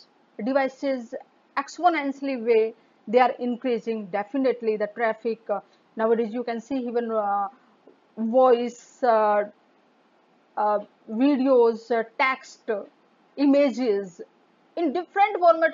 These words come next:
data is exponentially growing on internet. So what do you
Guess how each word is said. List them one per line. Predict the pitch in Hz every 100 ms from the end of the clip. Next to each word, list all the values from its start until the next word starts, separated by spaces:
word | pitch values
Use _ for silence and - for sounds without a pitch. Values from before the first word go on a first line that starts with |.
| 269
data | 247 240 269
is | 269 226 262 -
exponentially | 247 - 277 254 254 262 269 190
growing | 226 262 247 208 _ _ _ -
on | 247 240
internet. | 214 208 196 - - _ _ _ _ _ _ _ _ _ _
So | 392
what | 302 320
do | 370
you | 370